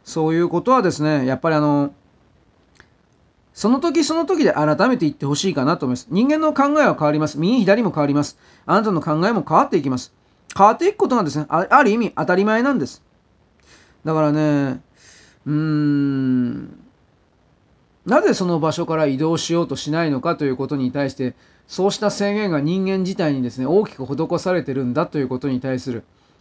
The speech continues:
この大きな詐欺構造にも、まあ、いろいろ気づいてほしいかなと個人的には思ってるんですが、うん。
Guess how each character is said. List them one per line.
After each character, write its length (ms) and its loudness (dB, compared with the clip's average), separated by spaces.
こ 100 -4
の 220 2
大 40 0
き 100 -2
な 80 0
詐 200 -4
欺 140 0
構 240 4
造 180 2
に 120 2
も、 260 0
ま 120 0
あ、 60 2
い 80 4
ろ 140 2
い 20 2
ろ 100 2
気 140 -8
づ 80 0
い 80 -2
て 60 -6
ほ 100 -4
し 120 -4
い 60 -2
か 60 0
な 80 -2
と 80 -6
個 100 -6
人 160 0
的 160 2
に 60 0
は 60 2
思 100 0
っ 60 -8
て 100 -4
る 60 -2
ん 20 0
で 80 -6
す 80 -8
が、 160 -4
う 60 -6
ん。 340 -2